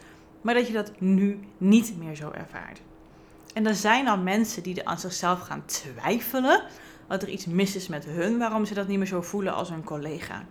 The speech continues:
En ik hoop, want de afgelopen paar afleveringen heb ik dat vaak genoeg gezegd, maar voor mijn gevoel kan ik dit niet vaak genoeg zeggen: dit is normaal.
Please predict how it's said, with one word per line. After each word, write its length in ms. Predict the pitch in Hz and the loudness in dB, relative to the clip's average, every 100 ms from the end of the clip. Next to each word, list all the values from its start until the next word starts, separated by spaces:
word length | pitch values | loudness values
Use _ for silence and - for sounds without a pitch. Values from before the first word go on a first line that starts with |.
| - - - - - - | -18 -20 -20 -20 -20 -4
En 140 | 180 | -2
ik 80 | 185 | 0
hoop, 400 | 165 180 240 - 185 | 4 6 6 4 -4
want 140 | 185 | -2
de 60 | - | 0
afgelopen 380 | 185 190 180 | 0 0 -2
paar 180 | 180 - | 0 0
afleveringen 440 | 180 180 175 175 170 | 0 0 -2 0 -2
heb 80 | |
ik 60 | 160 | -2
dat 180 | 156 - | -6 -2
vaak 340 | 185 202 254 | 4 4 4
genoeg 260 | - 196 196 | 0 0 0
gezegd, 400 | - 190 214 - | -2 0 0 -2
maar 260 | 170 160 - - - - - | -4 -4 -10 -20 -20 -20 -12
voor 140 | 190 | 2
mijn 160 | 190 247 | 4 4
gevoel 200 | 190 180 | 0 -4
kan 140 | 196 | -2
ik 200 | 190 180 | -2 -4
dit 200 | 170 165 | -10 -8
niet 140 | 175 - | -8 -2
vaak 220 | 156 - | -4 -4
genoeg 380 | 147 175 254 - | 0 2 2 0
zeggen: 420 | 214 - 185 180 - - - - - - - | -4 -4 -6 -8 -14 -20 -20 -20 -20 -20 2
dit 280 | 196 196 - | 4 4 -2
is 380 | 175 165 - - - - 156 | -4 -4 -4 -8 -12 -14 0
normaal. 680 | 175 175 156 143 - - | 6 6 4 0 -2 -6